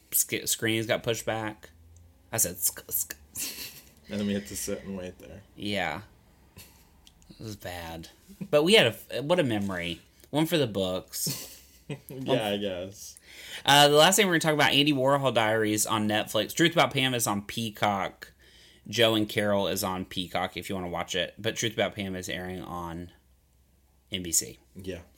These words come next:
Speaker 1: Andy Warhol Diaries streaming on Netflix. All of the episodes are on there already.
Speaker 2: Mm-hmm.
Speaker 1: It's a docuseries about Andy Warhol. Um,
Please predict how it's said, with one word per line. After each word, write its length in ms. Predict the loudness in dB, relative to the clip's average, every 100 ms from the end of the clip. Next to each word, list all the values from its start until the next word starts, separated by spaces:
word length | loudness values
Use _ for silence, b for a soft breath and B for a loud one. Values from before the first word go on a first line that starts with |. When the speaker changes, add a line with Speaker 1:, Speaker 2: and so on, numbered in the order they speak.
| B B B B B B B B B B
Speaker 1:
Andy 200 | 2 4
Warhol 260 | 6 6 4
Diaries 340 | 4 4 2
streaming 280 | 2 0 0
on 120 | 0
Netflix. 680 | 4 4 4 2 2 2 -2 6
All 260 | 8 10 8
of 80 |
the 80 | 8
episodes 480 | 6 4 0 0 0
are 60 | 0
on 180 | 2
there 160 | 2 2
already. 580 | 0 2 0 2 -2 -4
Speaker 2:
Mm-hmm. 340 | -10 -10 -2 0
Speaker 1:
It's 160 | 2
a 40 | 4
docuseries 600 | 4 4 0 0 0 2
about 200 | 0 2
Andy 240 | 2 0
Warhol. 800 | 0 0 0 2 2 4 2 -2 -10 _ _ _ -4
Um, 600 | -2 0 0 -2 -6 -10